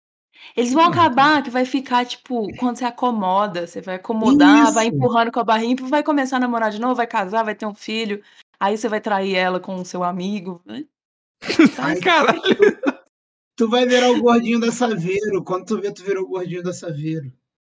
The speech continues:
Speaker 2: É. É. Bom, vai,
Speaker 1: É.
Speaker 2: vai render um
Speaker 3: Ô,
Speaker 2: vídeo bom aí, né, se ele continua.
Speaker 3: Não,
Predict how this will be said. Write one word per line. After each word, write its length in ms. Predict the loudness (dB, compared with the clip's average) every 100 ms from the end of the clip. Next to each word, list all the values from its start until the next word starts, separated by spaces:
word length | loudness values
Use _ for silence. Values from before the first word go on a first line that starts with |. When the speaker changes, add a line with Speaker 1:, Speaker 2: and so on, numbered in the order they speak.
| _ _ -10
Speaker 2:
É. 500 | -8 -8 -12 -14 -16 _ _ _ _ _ _
É. 240 | -4 -2 -4 -10 _ _
Bom, 260 | -8 -2 -2
vai, 160 | 0 0
Speaker 1:
É. 20 |
Speaker 2:
vai 140 | 4
render 180 | 4 6
um 80 | 4
Speaker 3:
Ô, 40 |
Speaker 2:
vídeo 260 | 2 0 0
bom 280 | 0 2 2
aí, 200 | 0 -2
né, 200 | -4 -6
se 120 | -8
ele 280 | -8 -8 -10 -12 -14
continua. 340 | -8 -6 0 2
Speaker 3:
Não, 180 | 0